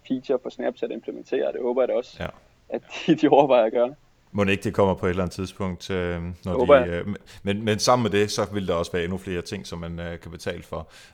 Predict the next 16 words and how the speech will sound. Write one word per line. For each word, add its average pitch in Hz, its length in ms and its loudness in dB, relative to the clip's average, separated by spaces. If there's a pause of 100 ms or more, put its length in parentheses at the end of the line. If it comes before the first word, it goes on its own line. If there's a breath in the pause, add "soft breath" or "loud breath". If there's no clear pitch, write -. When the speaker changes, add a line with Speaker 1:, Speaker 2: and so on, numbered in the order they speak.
Speaker 2:
Det 127 100 2
leder 143 140 6
lidt 147 140 4
over 147 160 6
til 135 420 -2
nogle 139 220 -2
af 127 60 -6
de 131 100 -4
nye 131 260 -2
ting, 127 380 -4
som 113 400 -4
der 110 80 -4
er 104 80 -2
sket 123 340 -8
siden, 120 400 -6
øh, 90 480 -2